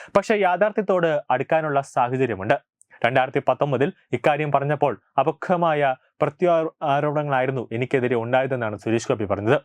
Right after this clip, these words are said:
കൊച്ചി മെട്രോ എന്ന് പറയുന്നത് കൊച്ചിക്കകത്ത് ഒതുങ്ങി നിൽക്കുന്ന ഒന്നാണെന്നാണ് പ്രതികരണങ്ങൾ. ഭവന നഗരകാര്യ ഊർജ്ജ മന്ത്രാലയ വകുപ്പ് മന്ത്രി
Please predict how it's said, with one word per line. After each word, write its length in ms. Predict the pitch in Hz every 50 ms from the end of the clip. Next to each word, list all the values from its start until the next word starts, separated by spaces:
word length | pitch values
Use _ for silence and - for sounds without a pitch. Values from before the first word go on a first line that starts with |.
| _ -
കൊച്ചി 260 | - 190 185 - 262
മെട്രോ 560 | 247 226 220 190 - 190 202 196 185 - _ -
എന്ന് 180 | 151 156 170 175
പറയുന്നത് 480 | 160 160 151 151 151 147 139 143 131 -
കൊച്ചിക്കകത്ത് 760 | - 139 131 - - 185 - 160 147 - 156 143 - 147 135 -
ഒതുങ്ങി 280 | 127 123 135 139 156
നിൽക്കുന്ന 380 | 156 151 139 127 - 135 131 131
ഒന്നാണെന്നാണ് 800 | - 123 123 131 135 135 131 131 131 131 131 123 120 113 104 - _ - -
പ്രതികരണങ്ങൾ. 580 | 113 117 123 123 131 117 107 101 98 120 127 - _ _ - - - - - - - - _ - - - - -
ഭവന 400 | - 165 147 160 160 160 151 151 - 147
നഗരകാര്യ 680 | 139 135 147 151 156 143 151 147 147 151 151 143 - - -
ഊർജ്ജ 220 | 123 131 131 131 160
മന്ത്രാലയ 460 | 147 143 147 139 147 143 143 143 143
വകുപ്പ് 240 | 139 139 135 - 139
മന്ത്രി 400 | 135 135 127 127 127 151 -